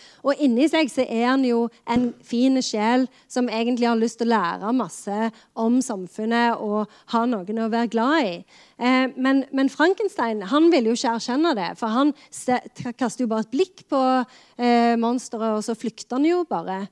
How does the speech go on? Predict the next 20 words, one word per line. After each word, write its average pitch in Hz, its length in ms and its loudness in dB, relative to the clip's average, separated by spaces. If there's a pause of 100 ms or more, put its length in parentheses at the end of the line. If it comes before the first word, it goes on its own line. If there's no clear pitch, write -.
(260)
Så, 285 300 2 (100)
så 285 240 0
mange 277 320 2
mener 240 300 2
jo 277 100 2
at 269 80 -6
det, 247 160 -2
det 247 220 0 (260)
denne 226 160 -2
boka 240 320 -4
egentlig 247 400 -2
handler 202 380 -2
om, 370 100 2
det 233 140 0 (180)
er 269 60 2 (260)
at, 233 240 -2
eh, 233 300 0 (220)
en 247 160 -2
skal 240 240 -6
behandle 240 500 0